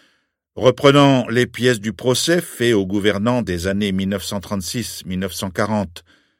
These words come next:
sur la préparation ou l'impréparation de la France à la guerre, ou soupesant les raisons de l'échec final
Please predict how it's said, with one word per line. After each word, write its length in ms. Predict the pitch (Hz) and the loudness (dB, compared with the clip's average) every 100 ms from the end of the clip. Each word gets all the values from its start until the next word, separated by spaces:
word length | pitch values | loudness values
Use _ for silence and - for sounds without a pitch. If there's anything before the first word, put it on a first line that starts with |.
| _ | _
sur 180 | - 87 | -8 -6
la 100 | 85 | -4
préparation 760 | 98 107 110 117 - 127 117 - | -4 0 2 2 0 -4 -4 -2
ou 200 | 143 - | -2 -2
l'impréparation 920 | - 95 104 104 98 92 92 90 113 101 | -4 -4 -4 -4 -2 0 -2 -2 -4 -4
de 100 | 82 | -4
la 100 | 80 | -6
France 360 | - 98 87 | -4 -6 -4
à 60 | 80 | -6
la 120 | 80 | -6
guerre, 380 | 82 98 110 131 _ _ _ _ _ _ _ - - _ - | -4 -4 -4 -8 _ _ _ _ _ _ _ -20 -20 _ -2
ou 220 | 147 185 | -2 -2
soupesant 720 | 180 160 151 135 101 120 156 | -4 -10 -4 -2 0 0 0
les 160 | 151 110 | 2 2
raisons 400 | 110 110 143 131 | 2 0 0 -2
de 100 | 92 | -2
l'échec 460 | 87 98 - 123 | -2 -2 -2 -2
final 680 | - 113 117 120 107 76 | -2 -2 2 4 4 0